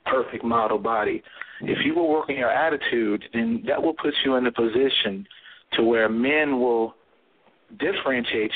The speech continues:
you and see you different than these other women out here, because that, like Dedan said, that attitude, um, that, that attitude is so important. And you gotta realize,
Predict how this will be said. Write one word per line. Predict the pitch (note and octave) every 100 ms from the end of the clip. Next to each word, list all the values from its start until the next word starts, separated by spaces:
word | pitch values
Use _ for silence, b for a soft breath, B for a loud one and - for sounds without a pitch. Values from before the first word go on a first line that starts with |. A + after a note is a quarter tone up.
| A#2+
you | A2+
and | A2 A2 -
see | C#3+
you | C#3+ C3
different | C#3+ D#3+ A#2 G#2 - B B B B -
than | B2 A2+ A#2
these | A#2+ A#2+
other | C#3 B2
women | A2+ A#2
out | A#2+ A#2
here, | A2+ G#2+
because | G2+ A2+ B2 A#2
that, | A#2+
like | A#2 B2
Dedan | A#2+ B2+ B2+ B2+ -
said, | B2 A2+
that | G#2+ -
attitude, | B2 C#3 C3+ - A#2+ G#2 G2+ - B B B B B
um, | - A2+ A2+ G#2+ G#2 G2 - - - B2
that, | B2 A#2+
that | B2
attitude | C3 E3 D#3 C#3+ B2+
is | A#2 - -
so | D3+ C#3+
important. | C3+ D#3+ C#3+ A#2
And | A#2
you | A#2+
gotta | C3+ C3
realize, | D3 E3 C#3 A#2